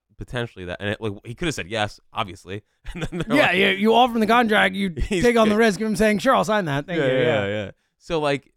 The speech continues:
Speaker 1: they could have had another three hundred million dollar contract on their hands. Like, that's,
Speaker 2: Yeah.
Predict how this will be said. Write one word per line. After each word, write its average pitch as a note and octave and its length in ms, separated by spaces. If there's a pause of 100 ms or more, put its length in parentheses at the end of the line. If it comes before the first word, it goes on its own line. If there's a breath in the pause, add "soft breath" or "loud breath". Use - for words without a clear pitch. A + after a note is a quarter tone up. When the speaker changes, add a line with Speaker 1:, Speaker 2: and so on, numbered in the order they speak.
Speaker 1:
they C3 100
could F3+ 180
have F3 100
had C#3+ 100
another B2 400
three A#2 160
hundred A2 160
million G#2 220
dollar F#2 160
contract - 420
on - 60
their - 100
hands. - 220
Like, A2 80
that's, - 120
Speaker 2:
Yeah. C3 120